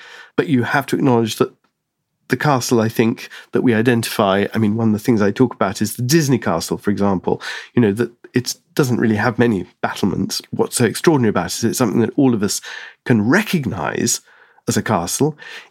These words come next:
even those who've never seen a castle because they don't live in Western Europe. <laughs> And yet, all of us can identify as a building type, a castle. It's completely fictional, and it doesn't necessarily look particularly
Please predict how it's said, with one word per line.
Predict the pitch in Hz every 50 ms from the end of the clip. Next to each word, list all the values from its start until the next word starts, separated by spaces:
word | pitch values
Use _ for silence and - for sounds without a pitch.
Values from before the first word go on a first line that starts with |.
| _
even | - 175 175 165 156 156 143
those | 139 135 135 131 127 - -
who've | - 156 135 131
never | 151 151 147 143 160 156 147 - _ _ _ _
seen | - - - - 220 220 202
a | -
castle | - 117 92 78 - - - -
because | - - 113 101
they | 120 117
don't | 113 117 117 117
live | 123 131 127 107
in | 110 104 104
Western | 104 101 - - - 110 101
Europe. | 90 78 71 - - _ _ _ _ - - - 587 587 -
<laughs> | 147 - - - - - - - _
And | 147 147 160 156
yet, | 170 180 151 104 95 110 - - - - _ _ _ _ -
all | 226 208 175
of | 151
us | 147 -
can | - - 139
identify | 131 156 165 165 - - 123 110
as | 110 -
a | 131
building | 123 139 139 135 131 131 127
type, | 120 - 123 113 127 131 -
a | 117
castle. | - - 135 127 117 107 - - 139 131 131 131 - - - - - _ _ _ -
It's | 131 123 - - - - _ _ _ - 175 - _
completely | - 151 147 135 - - - - 180 170 147 - - -
fictional, | 113 - - - - - - - 101 113 143 151 - _ - - - - - - - _
and | - 120 120 120 123
it | - 175 143 123 - _ _ _
doesn't | - 175 156 - 127 - - _ _ _ 247 -
necessarily | - - - 143 135 123 - - 135 - 139 139 135 117 92
look | 95 - -
particularly | - 110 - - - - - 110 101 101 95 -